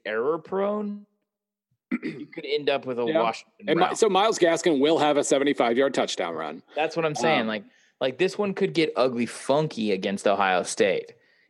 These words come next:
Speaker 1: even though they might be the better team. You can never tell. It's fantastic. I, you know, I've come all the way around on Ohio State this year, uh, between the Michigan game and just from what I read this morning on the way they played Northwestern. You combine that with Purdue,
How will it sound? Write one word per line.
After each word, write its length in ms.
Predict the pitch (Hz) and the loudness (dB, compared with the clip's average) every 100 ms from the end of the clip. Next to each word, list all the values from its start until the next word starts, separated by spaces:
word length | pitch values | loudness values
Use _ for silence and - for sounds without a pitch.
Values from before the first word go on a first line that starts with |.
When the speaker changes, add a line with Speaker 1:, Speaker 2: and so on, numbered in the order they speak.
| - | -2
Speaker 1:
even 240 | 127 127 | 2 4
though 320 | 123 123 117 | 4 4 4
they 140 | 113 113 | 4 2
might 440 | 107 113 123 185 175 | 2 2 2 0 0
be 160 | 220 | 2
the 140 | 330 392 - | 2 0 0
better 360 | 359 403 403 415 - | 2 4 2 0 -8
team. 340 | - 359 427 440 427 339 _ _ _ _ _ _ _ _ _ | -4 0 0 0 -2 -8 _ _ _ _ _ _ _ _ _
You 100 | 156 | -2
can 40 | |
never 240 | 147 139 101 | -2 0 0
tell. 300 | - 64 - _ | 0 -4 -6 _
It's 160 | 160 165 | -2 -2
fantastic. 680 | - 233 220 214 208 180 175 | 0 2 2 2 2 0 0
I, 80 | 165 | 2
you 100 | 180 | 2
know, 80 | 196 | 2
I've 100 | 185 | 2
come 140 | 208 | 2
all 80 | 214 | 2
the 60 | 208 | 2
way 100 | 196 | 0
around 200 | 175 175 | 2 2
on 60 | 165 | 0
Ohio 240 | 139 135 | 2 0
State 220 | - 131 | 0 -2
this 180 | 123 - | 0 0
year, 200 | 127 123 - | 2 2 2
uh, 60 | |
between 340 | 120 117 135 131 | -2 -2 -2 0
the 60 | |
Michigan 360 | 123 156 - 156 | 0 0 -2 -2
game 360 | 151 151 147 147 - - - _ | 0 0 -2 -4 -12 -20 -20 _
and 460 | 117 120 113 110 110 | 0 2 2 0 0
just 200 | 143 - | -2 -2
from 120 | 139 | 0
what 120 | 135 | 2
I 60 | 117 | 4
read 220 | 110 123 | 2 2
this 180 | 120 - | -2 -2
morning 220 | 135 131 | 0 2
on 60 | |
the 60 | 104 | 2
way 120 | 101 113 | 2 2
they 100 | 82 | 0
played 280 | - 139 | 2 2
Northwestern. 640 | 135 135 131 127 - 135 117 | 2 0 2 0 0 -4 -2
You 60 | |
combine 360 | 104 98 120 143 | -2 0 2 2
that 160 | 139 | 2
with 160 | 117 120 | 0 -2
Purdue, 380 | 127 113 113 | 0 2 2